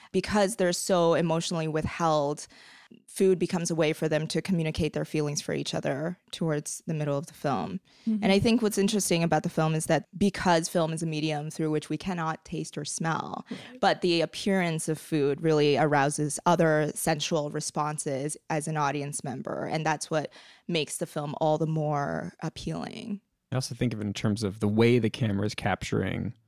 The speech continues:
Speaker 3: the food. I mean, I know that sounds like an obvious thing to say, but when I think of that scene with the mustard and the ste-, is it steak, right?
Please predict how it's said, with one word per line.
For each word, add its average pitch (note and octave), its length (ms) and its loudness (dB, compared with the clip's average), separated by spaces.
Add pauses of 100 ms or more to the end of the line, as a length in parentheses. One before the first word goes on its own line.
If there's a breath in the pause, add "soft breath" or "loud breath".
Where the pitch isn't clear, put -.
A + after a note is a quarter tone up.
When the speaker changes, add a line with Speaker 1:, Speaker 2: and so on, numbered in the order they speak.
(140)
Speaker 3:
the G#2 80 2
food. G2+ 380 2
I G2+ 60 4
mean, G#2 120 6
I G2+ 40 4
know G2+ 60 4
that G2 160 2
sounds G2+ 260 0
like G#2 80 -2
an G2 60 2
obvious F2+ 240 0
thing F#2 140 -2
to F2+ 60 -2
say, C3+ 220 2
but F#2+ 220 2 (100)
when A#2 120 0
I G#2 60 2
think - 180 2
of G#2 80 2
that F#2+ 160 2
scene G#2 180 0
with F#2+ 100 0
the F#2 60 2
mustard F#2+ 680 0
and F#2+ 160 -4
the E2+ 220 -4
ste-, - 220 -6
is B2 200 0
it F#2 100 -2
steak, - 460 0
right? F2 220 2